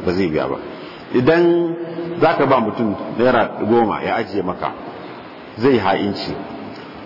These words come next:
To min babu aula in ka waye naira dubu ya ha'inci.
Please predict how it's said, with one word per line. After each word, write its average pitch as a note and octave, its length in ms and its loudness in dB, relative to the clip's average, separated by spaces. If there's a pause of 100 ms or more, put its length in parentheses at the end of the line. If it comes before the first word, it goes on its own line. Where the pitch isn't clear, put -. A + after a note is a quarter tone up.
To A#2 120 6
min D#3 220 6
babu E3 260 4
aula C3 280 2
in C3+ 80 -6
ka C#3 100 -4
waye C#3 160 -2
naira A#2 240 -2
dubu A#2 260 -2
ya G2 140 2
ha'inci. F2+ 460 -4